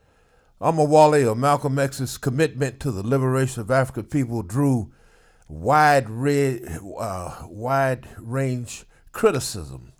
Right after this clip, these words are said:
from middle class blacks as well as whites, as you might guess. November twenty-second, nineteen sixty-three was a watershed year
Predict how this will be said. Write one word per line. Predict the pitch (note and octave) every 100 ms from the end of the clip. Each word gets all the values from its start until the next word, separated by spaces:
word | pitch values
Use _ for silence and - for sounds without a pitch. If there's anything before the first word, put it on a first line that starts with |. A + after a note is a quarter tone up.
| _ _ _ _
from | - F#2+ A2+
middle | C#3+ C3
class | D3 B2 A2 G#2+ -
blacks | E2 F2+ F3 D3 F#2 - - - F#2
as | F2 G2
well | G#2 A2+
as | F#2 -
whites, | A2 D#2+ A#1+ -
as | C#2 - -
you | G2+
might | F2 E2 C#2
guess. | D2+ F#2+ E2+ - _ _ _ _ _ _ -
November | G#2+ A2+ D#3 C#3 - - -
twenty-second, | - D#3 C3 - F3 - A#2+ G#2+ _ _ _ _ _ _ _ _ _
nineteen | A2 D3 C#3+ D3+ C3
sixty-three | - C3+ B2 - C#3 D3 C3+
was | A#2 A2+ G2+ G2+
a | F#2 F2+ -
watershed | G2+ F#2+ C#3+ C#3 A#2 - B2 A2 G#2 - _ _ _ -
year | G2+ D3 D3 D#2 C2+